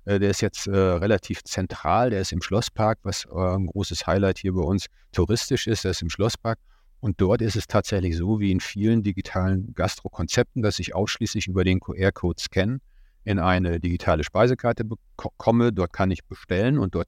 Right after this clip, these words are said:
muss ich bestellen und dort kaufe ich im Prinzip im Onlineshop mein, meine Speisen und Getränke. Und dann kommt jemand und bringt mir das an den Tisch, was ich gekauft habe. Dazu gibt es einen Bierwagen, einen Cocktailwagen und eingebunden sind auch die Gastronomen aus der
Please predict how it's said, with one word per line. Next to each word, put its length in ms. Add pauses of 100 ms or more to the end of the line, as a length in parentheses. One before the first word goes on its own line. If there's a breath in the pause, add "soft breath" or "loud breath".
(120)
muss 200
ich 140
bestellen 440
und 100
dort 160
kaufe 400
ich 180
im 140
Prinzip 380
im 100
Onlineshop 500
mein, 280 (260)
meine 180
Speisen 380
und 140
Getränke. 340
Und 60
dann 100
kommt 240
jemand 240
und 100
bringt 280
mir 60
das 160
an 100
den 100
Tisch, 240
was 100
ich 120
gekauft 420
habe. 100 (600)
Dazu 240
gibt 180
es 220
einen 440
Bierwagen, 640
einen 220
Cocktailwagen 760
und 520
eingebunden 760
sind 180
auch 140
die 140
Gastronomen 760
aus 220
der 260